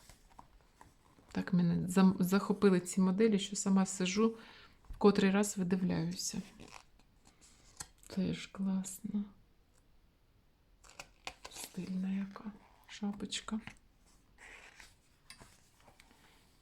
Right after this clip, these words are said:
Таку б книжку, мабуть, би я і купила, придбала би, але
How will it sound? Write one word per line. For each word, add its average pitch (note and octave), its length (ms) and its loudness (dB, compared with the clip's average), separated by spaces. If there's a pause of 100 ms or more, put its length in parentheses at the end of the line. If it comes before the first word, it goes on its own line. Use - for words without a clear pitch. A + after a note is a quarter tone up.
(1800)
Таку - 240 -4
б - 80 -18
книжку, G#3 460 0
мабуть, F#3+ 320 4
би F#3+ 80 0
я F#3+ 200 4
і F#3+ 60 4
купила, B3 540 0
придбала G3+ 580 0
би, F3+ 240 2
але G3 320 2